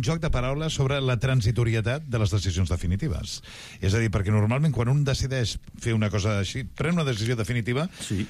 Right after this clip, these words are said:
Speaker 1: sobre una qüestió que probablement deu minuts més tard o deu dies més tard se la prendria d'una altra manera, no? És a dir, com acabem perdent la referència de la nostra pròpia vida, en definitiva, no?
Speaker 2: Clar, a, això és evident,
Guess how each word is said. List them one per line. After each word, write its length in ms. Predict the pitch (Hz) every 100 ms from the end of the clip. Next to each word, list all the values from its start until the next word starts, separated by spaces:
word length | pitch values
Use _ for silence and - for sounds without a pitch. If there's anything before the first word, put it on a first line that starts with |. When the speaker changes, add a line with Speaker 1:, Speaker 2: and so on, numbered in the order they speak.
| -
Speaker 1:
sobre 220 | - 127
una 80 | 147
qüestió 240 | 139 120 117
que 80 | 113
probablement 460 | 117 127 123 127
deu 160 | 123 123
minuts 240 | 123 98
més 160 | 110 -
tard 240 | 123 101
o 100 | 98 98
deu 80 | 107
dies 240 | 113 101
més 160 | 110 -
tard 240 | 110 113 - - -
se 160 | - 95
la 60 | 78
prendria 240 | 82 90
d'una 140 | 80 76
altra 160 | 65
manera, 320 | 67 78 62
no? 160 | 62 92 - - - - -
És 160 | 117
a 20 | 135
dir, 140 | 127 113 - - - - - - - -
com 180 | - 151
acabem 320 | 170 156 151
perdent 320 | 147 131 156 156
la 80 | 135
referència 960 | 120 120 - 135 127 151 - 160 160 196 - _ - -
de 80 | 120
la 80 | 113
nostra 220 | 117 127
pròpia 300 | 120 113 104 98
vida, 140 | 78
en 100 | 69
definitiva, 560 | 67 85 69 69 65 65
no? 120 | 95
Speaker 2:
Clar, 180 | 113 123 - 107
a, 60 | -
això 160 | 127 135
és 60 | 143
evident, 320 | 131 131